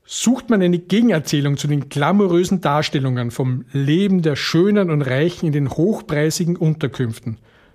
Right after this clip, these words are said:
dann bitte in Hotel Amerika mal einen Blick von unten auf die menschenverachtenden Arbeitspraxen von Luxushotels werfen. Übrigens, für dieses Buch von Maria Leitner entwarf der Godfather der politischen Bildkunst John Hartfield das Buchcover.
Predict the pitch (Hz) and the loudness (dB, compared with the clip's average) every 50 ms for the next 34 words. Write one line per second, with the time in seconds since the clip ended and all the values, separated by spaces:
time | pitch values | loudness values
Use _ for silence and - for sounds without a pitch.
0 | _ _ _ _ _ _ 160 180 226 247 240 220 196 202 - 190 165 143 160 147 | _ _ _ _ _ _ -2 0 0 0 0 0 -2 -2 0 -2 0 0 -2 -2
1 | - - 160 156 160 156 151 143 135 127 127 - - 131 131 127 139 - 135 135 | -2 -2 -2 0 0 0 0 0 0 -2 -2 -2 -2 -2 -2 -2 -2 -2 -2 -2
2 | 131 127 110 - 139 165 220 214 - - - _ - - _ - - 180 196 196 | -2 -2 -2 -2 -2 -2 -2 -2 -6 -16 -20 _ -20 -20 _ -4 -4 -4 -4 -4
3 | - - 175 160 143 131 - 143 127 - - 131 - - 143 139 139 147 180 220 | -2 0 2 2 2 0 -4 -8 -6 -6 -8 -6 -4 -2 -2 0 0 2 2 0
4 | - - - 180 - - - - - 170 180 - - - 185 175 170 147 156 156 | 0 0 -2 -2 -2 -4 -6 -2 -2 -2 -2 -4 -4 -2 0 0 0 0 0 0
5 | 156 160 156 - 135 143 143 127 127 - - - - 110 120 - - - 139 - | 0 0 -2 -2 -2 0 0 0 -2 -6 -6 -8 -6 -6 -6 -6 -4 -6 -4 -2
6 | 151 143 135 160 160 - - 151 120 139 127 - 120 107 107 - 135 113 107 - | 0 0 0 0 0 -2 -6 -4 -4 -6 -4 -4 -6 -6 -6 -8 -8 -10 -10 -12
7 | 120 110 - _ _ _ _ _ _ _ _ _ _ _ _ _ 156 190 254 277 | -14 -16 -16 _ _ _ _ _ _ _ _ _ _ _ _ _ -2 0 0 0
8 | 156 - 110 110 117 127 - - _ _ _ _ _ _ _ _ - 135 120 - | -2 -4 -6 -8 -10 -12 -14 -18 _ _ _ _ _ _ _ _ -8 -8 -8 -4
9 | - - 214 254 - 254 - - - 156 139 123 - - 135 131 131 117 127 131 | -2 -2 0 0 0 -2 -2 -2 -2 -4 -4 -2 -2 -2 -2 -2 -2 -2 -2 -2
10 | 131 123 123 123 123 127 165 170 139 123 113 - 127 127 151 160 - - - 135 | -2 -2 -4 -4 -4 -4 -4 -4 -4 -4 -4 -2 -2 -2 -2 -2 -4 -6 -4 -4
11 | 131 131 - - _ _ _ - 135 139 147 143 - - - 123 110 113 110 110 | -4 -4 -8 -18 _ _ _ -2 -2 0 0 -4 -6 -6 -6 -6 -4 -4 -6 -8
12 | 110 - 135 127 - 139 127 147 175 170 - 170 - 160 139 - 160 175 170 - | -8 -8 -10 -6 -4 -2 0 0 0 -2 -4 -2 -2 -2 -2 0 -2 -2 -2 -4
13 | - - 156 151 151 147 - - - - - - - - - 156 170 190 175 - | -6 -4 -2 -2 -2 -2 -6 -16 -20 -20 -20 -16 -6 -2 -2 0 0 0 -2 -2
14 | - 156 127 123 - - - 143 143 143 - 156 143 - - 160 151 - - - | -2 -2 -2 -2 -4 -4 -4 -6 -4 -4 -4 -6 -6 -2 -2 -4 -4 -2 -6 -6
15 | 127 110 107 113 113 | -6 -6 -6 -8 -12